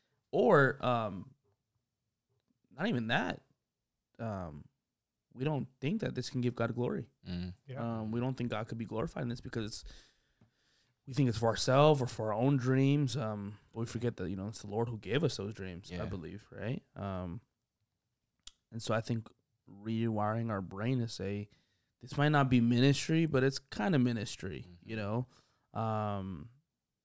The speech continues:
Speaker 1: I remember, uh, when I was, you know, peaking my photography game, um, I was, like, on rotation for, um, this, like, local rap group in the D M V.
Speaker 2: Mm.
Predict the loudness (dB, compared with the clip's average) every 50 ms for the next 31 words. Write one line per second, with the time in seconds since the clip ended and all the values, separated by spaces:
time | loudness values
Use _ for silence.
0 | _ _ -4 -2 0 2 2 2 2 2 2 2 0 0 -2 -4 -6 _ _ _
1 | _ _ _ _ _ _ _ _ _ _ _ _ _ _ _ _ _ _ _ _
2 | _ _ _ -12 -10 -8 -6 -6 -4 -4 -4 -4 -6 -8 -12 -16 _ -14 -12 -12
3 | -10 -8 -6 -6 -4 -4 -4 -6 -6 -8 -10 -10 -12 -14 -16 -12 -10 -10 -8 -8
4 | -10 -12 -14 -16 -12 -10 -10 -8 -8 -10 -12 -14 _ _ _ -14 -12 -10 -10 -10
5 | -10 -12 -14 -16 -16 _ -8 -6 -4 -4 -4 -4 -4 -6 -6 -8 -10 -12 -14 _
6 | _ _ _ _ _ _ _ _ _ _ _ _ _ -18 -14 -14 -12 -10 -10 -12
7 | -12 -10 -6 -4 -2 -2 -2 -2 -4 -4 -4 -4 -4 -4 -6 -10 -10 -12 -14 -14
8 | -14 -12 -10 -10 -10 -10 -10 -10 -8 -8 -8 -10 -12 -12 -14 -18 -20 _ _ -16
9 | -12 -8 -8 -8 -8 -8 -6 -6 -6 -4 -4 -6 -6 -6 -8 -10 -12 -14 -18 -18
10 | _ _ _ _ -20 -20 -20 -20 -20 -20 -16 -14 -14 -12 -12 -12 -14 -14 -18 _
11 | -20 -20 -20